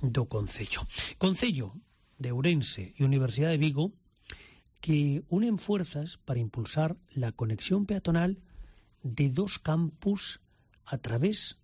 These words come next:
de una plaza pública. El alcalde trasladó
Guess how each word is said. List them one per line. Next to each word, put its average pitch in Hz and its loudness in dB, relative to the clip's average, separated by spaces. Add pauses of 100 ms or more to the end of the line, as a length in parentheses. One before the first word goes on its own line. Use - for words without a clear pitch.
(240)
de 127 0
una 160 4
plaza 170 -2
pública. 165 -2 (440)
El 156 2
alcalde 147 -2
trasladó 120 0